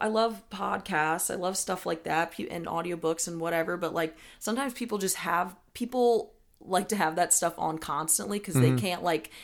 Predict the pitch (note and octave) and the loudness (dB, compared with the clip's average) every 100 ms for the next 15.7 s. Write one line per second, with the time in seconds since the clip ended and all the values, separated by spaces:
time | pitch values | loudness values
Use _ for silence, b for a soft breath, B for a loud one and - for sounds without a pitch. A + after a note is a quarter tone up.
0 | B F#3+ F#3+ A#3 A3 G#3+ G3+ G3 E3+ E3 | B 0 2 2 2 4 4 6 4 2
1 | D#3+ F3 G3 F3+ E3+ D#3+ F3 E3+ E3+ D#3+ | 2 2 4 0 0 2 2 0 -2 -4
2 | - _ _ - E3 F3 D3 G#2+ - - | -6 _ _ -10 0 4 4 4 2 2
3 | - A#2 D3+ E3 E3+ F3+ F3 E3+ - A3 | 2 4 6 4 4 6 6 8 8 8
4 | F#3+ - D2 D3+ E3+ F3 G3 F#3+ - F#3+ | 6 0 -8 -4 0 0 4 4 6 4
5 | F#3+ E3 D#3 D3+ D3+ D3 C#3+ D3+ D3 E3 | 2 0 -4 -4 -4 -4 -6 -2 2 2
6 | D#3+ B B B G3 G3+ F#3+ F#3 F#3 F3+ | 2 B B B 2 2 4 4 4 2
7 | F3 E3+ E3 E3+ D#3 E3 E3 D3 D#3 F3+ | 2 0 -4 -2 -2 -2 -2 -4 -4 -2
8 | F3+ F3+ F3+ D#3 - E3 D#3+ - C#3 D3+ | -2 -4 -8 -8 -4 0 0 0 -2 0
9 | D#3 F3+ E3 C#3+ A#2+ - B B A2 G2+ | 4 4 4 0 -2 -8 B B 4 6
10 | E3 D3+ D3 D3 - _ _ _ - - | 6 2 -2 -6 -12 _ _ _ -16 -6
11 | G#3+ E3+ F3+ E3 D#3+ D3+ D#3 D3+ - D#3 | -2 0 2 2 4 2 2 0 2 2
12 | F3+ A#3 A3+ - E3 - - - E3 D#3+ | 2 2 2 2 0 -4 -8 -8 -8 -8
13 | F3 D#3+ D#3+ D#3+ D#3 D#3+ D#3 D#3 D3+ D#3 | -4 0 2 4 2 0 -2 -4 -6 -4
14 | E3 D#3+ D3+ - D#3 D#3 F3 F3 F3+ F3+ | -2 0 2 2 2 0 -2 -2 0 0
15 | - - E3+ F3+ D3+ D3 D#3 | 0 0 0 -2 -4 -4 -8